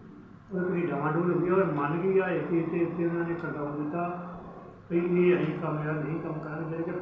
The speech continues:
ਫਾਰਮ ਗੌਰਮੈਂਟ ਬਣਾਉਣਾ ਚਾਹੁੰਦੀ ਸੀ ਜ਼ਮੀਨ ਕਿਸਾਨਾਂ ਦੀ ਔਰ ਕਿਸਾਨਾਂ ਦੀ ਕੋਲ ਰਹੇਗੀ।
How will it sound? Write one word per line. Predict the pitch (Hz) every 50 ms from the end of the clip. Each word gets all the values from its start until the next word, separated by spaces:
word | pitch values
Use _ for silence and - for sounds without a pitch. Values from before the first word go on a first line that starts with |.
| - -
ਫਾਰਮ | 147 151 156 165 170 151
ਗੌਰਮੈਂਟ | 147 147 143 147 143 143 139
ਬਣਾਉਣਾ | 147 143 143 143 139 143 147
ਚਾਹੁੰਦੀ | 143 156 156 165 170 156 147
ਸੀ | 165 175 175 175 175 - - - - - - - - - - - 151
ਜ਼ਮੀਨ | 165 170 196 233 254 -
ਕਿਸਾਨਾਂ | 196 - 180 180 180 180 185 180
ਦੀ | 185 196 196
ਔਰ | 196 -
ਕਿਸਾਨਾਂ | - 160 - 165 151 151 151 156 160
ਦੀ | 175 170
ਕੋਲ | 175 160 151 151 151 156 156
ਰਹੇਗੀ। | 160 170 170 156 170 180 185 190